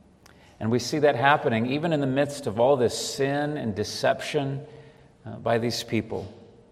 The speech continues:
Even through the deception of these people, God brought his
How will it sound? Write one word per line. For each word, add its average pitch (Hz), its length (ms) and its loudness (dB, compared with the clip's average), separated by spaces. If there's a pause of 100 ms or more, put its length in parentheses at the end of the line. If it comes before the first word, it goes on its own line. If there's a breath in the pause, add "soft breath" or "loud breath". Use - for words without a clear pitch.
(340)
Even 151 260 -2
through 156 720 2 (380 loud breath)
the 110 80 -4
deception 101 680 -2 (880)
of 95 100 -10
these 92 220 -6
people, 90 520 -10 (960)
God 104 240 2
brought 98 300 2
his 95 440 -4